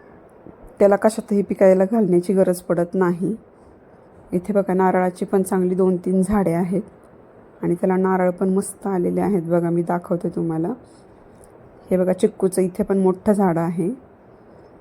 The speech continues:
इथे बघा, पाखरांनी केळी कशी खाल्लेली आहे.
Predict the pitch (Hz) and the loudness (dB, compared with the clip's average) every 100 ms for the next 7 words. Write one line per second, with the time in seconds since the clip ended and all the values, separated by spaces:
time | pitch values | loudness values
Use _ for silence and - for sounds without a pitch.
0 | - - 190 196 175 180 - 180 175 - | -12 -6 0 2 4 0 -4 -6 -4 -2
1 | 190 175 190 180 180 196 185 - 180 170 | -2 0 0 0 -2 -6 -8 -2 0 0
2 | 175 180 180 185 | 0 0 -2 -4